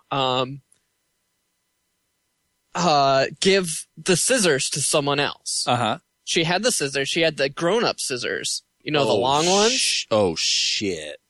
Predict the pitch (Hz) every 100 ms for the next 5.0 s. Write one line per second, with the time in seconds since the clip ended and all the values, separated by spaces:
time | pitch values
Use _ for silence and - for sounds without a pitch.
0 | _ - 143 120 - 151 139 - 190 196
1 | 190 - 143 131 120 - 160 151 147 143
2 | - 165 165 165 160 - 175 175 160 147
3 | 139 165 156 151 - 135 123 143 139 139
4 | 143 117 - 226 220 131 120 156 -